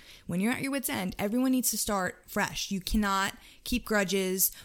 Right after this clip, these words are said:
or keep your frustration. If you are agreeing to train, start from scratch, start new. But consistency with the family members. I tell a lot of my families to get a notebook, put it by the back door or wherever you guys go out,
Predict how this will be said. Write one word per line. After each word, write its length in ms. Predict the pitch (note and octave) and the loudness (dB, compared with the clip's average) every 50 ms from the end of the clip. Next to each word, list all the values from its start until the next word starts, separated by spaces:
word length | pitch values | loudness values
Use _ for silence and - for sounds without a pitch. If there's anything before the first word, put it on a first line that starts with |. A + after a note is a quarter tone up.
| - - - | -20 -8 -6
or 460 | G3 F#3 F3+ E3+ E3+ E3+ E3+ - - | -4 -2 0 0 0 -2 -4 -4 -6
keep 220 | - - A3 F#3+ - | -4 -4 -4 -2 0
your 100 | A3 A3 | -2 -2
frustration. 640 | - A3+ A3 - G3+ F#3 F3+ - - F3 F3 E3 - | 0 -2 -2 0 -2 -2 -2 -2 -2 -2 -4 -4 -6
If 120 | - E3+ - | -8 -6 -4
you 140 | F#3 F#3+ F#3+ | -4 -2 0
are 120 | F#3+ F#3 | 0 0
agreeing 420 | F#3 F3 F3+ F#3+ G3 G#3 A3 A#3 A3+ | -2 -2 -4 -4 -2 0 0 0 0
to 100 | - A#3+ | 0 -4
train, 480 | - - A#3 A3 G#3 G3+ G3+ G3+ G#3 G#3 - - - - - - - | -2 -2 -2 0 0 0 0 -2 -2 -4 -6 -20 -20 -20 -20 -20 -12
start 440 | - - - G3 F3 E3 E3+ - - | -8 -6 -2 0 -2 -2 -2 -6 -12
from 200 | - F3+ F3 E3 | -8 -6 -4 -4
scratch, 500 | - - E3 D3+ D3 - - - - - | -2 -2 -2 -2 -2 -4 -8 -12 -8 -6
start 460 | - - - E3 D3 C#3+ - - - - F3+ | -6 -6 -4 -4 -4 -4 -6 -8 -10 -10 -8
new. 260 | F3+ D#3 - - D3 _ _ _ - - | -8 -6 -8 -10 -12 _ _ _ -6 -4
But 240 | F#3+ E3 - - | -4 -4 -4 -6
consistency 720 | - G3 F#3 - - C4 B3+ - - C#4 A#3 - C#4 C4+ | -6 -6 -2 -2 -2 0 2 0 2 2 0 -2 -2 -2
with 220 | A#3+ G#3+ G3 F#3+ - | -2 -2 -2 -4 -6
the 100 | F#3+ E3+ | -8 -8
family 420 | - - F3 D#3 D3+ C#3 C#3+ D3+ | -6 -6 -4 -4 -4 -6 -6 -6
members. 460 | D3 - - - - - D#3 - - - | -6 -6 -8 -8 -8 -6 -6 -6 -6 -4
I 120 | - E3+ F#3 | -6 -6 -6
tell 600 | F3+ - - G3+ G3 F#3+ G3 A3+ B3 B3 C4 - - | -6 -6 -4 -4 -2 -2 -2 -2 -4 -6 -8 -10 -8
a 80 | F#3 G3 | -6 -4
lot 320 | F#3 F#3 F3 F3+ F3+ - - | -4 -2 -2 -4 -4 -4 -4
of 160 | G3 F3+ - | -6 -4 -2
my 320 | G3+ F3+ E3+ E3+ F3 F3 E3 | -2 -2 -2 -2 -4 -4 -6
families 720 | - - C4+ C#4+ D4+ C4 G#3 E3+ D#3+ D#3 E3 E3 - - | -4 -2 0 2 2 2 2 0 -2 -4 -2 -2 -2 -2
to 380 | - - - - G3+ F#3+ F#3+ E3 | -2 -4 -2 -2 -2 -2 -2 -4
get 200 | - E3 D3+ F3+ | -2 -2 0 2
a 40 | A3+ | 2
notebook, 540 | A#3+ G#3+ F#3+ - - D#3+ G3+ - - - - - - - - - - - - - - - | 2 2 0 0 -2 -4 -4 -4 -8 -14 -14 -16 -20 -20 -18 -18 -18 -18 -18 -20 -14 -6
put 180 | - - G3+ F#3 | -2 -2 -2 -2
it 140 | G3+ - - | -2 -4 -4
by 160 | F#3 F3+ F#3 | -4 -4 -4
the 100 | F#3 G3+ | -2 0
back 300 | G3 G3 G3+ G#3 - - | 0 0 0 0 0 0
door 360 | A3+ G#3+ G#3+ G#3 G3+ G#3 G#3 | 0 2 2 2 0 0 -2
or 80 | - F#3 | -2 -2
wherever 220 | F3+ F3 F3 F3+ | -2 -2 -2 -2
you 80 | G3+ G3+ | -4 -4
guys 200 | G#3 G#3 G#3 - | -2 -2 -4 -2
go 140 | - A3+ A3 | -2 -2 -2
out, 360 | G#3 G3+ G3+ G3+ - - | -2 -2 -2 -4 -8 -12